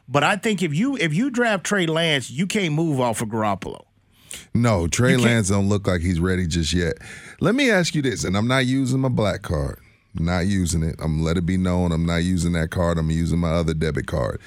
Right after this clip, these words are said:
Speaker 2: Just a serious question. Why so many question marks for a kid that played at Ohio State? First, it was originally pla-, number one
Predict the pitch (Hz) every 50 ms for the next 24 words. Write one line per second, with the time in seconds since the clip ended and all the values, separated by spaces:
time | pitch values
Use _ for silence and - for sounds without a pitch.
0 | - - - _ _ _ _ _ _ - 90 107 107 95 - 92 80 - - -
1 | 143 147 156 156 151 156 151 - - - 135 113 92 78 - - - - - -
2 | - _ _ _ _ _ _ _ _ _ _ _ _ _ _ _ _ _ _ _
3 | _ _ _ _ _ _ _ _ _ _ _ 85 123 165 101 120 143 170 185 170
4 | - 185 175 170 165 170 160 147 120 - 135 135 127 120 - - 113 107 107 104
5 | 101 95 - - - 101 95 90 78 - - 113 110 98 98 87 - - 107 104
6 | 104 98 92 92 87 87 90 101 107 113 110 110 104 - - 95 90 82 50 -
7 | 139 - - _ - 131 160 180 170 - 120 101 104 104 95 95 101 135 170 170
8 | 156 131 123 101 - - - - - - - - - - _ _ - - _ _
9 | _ _ _ _ _ _ _ _ _ _ - 98 123 156 185 190 190 175 185 180
10 | 175 170 165 160 -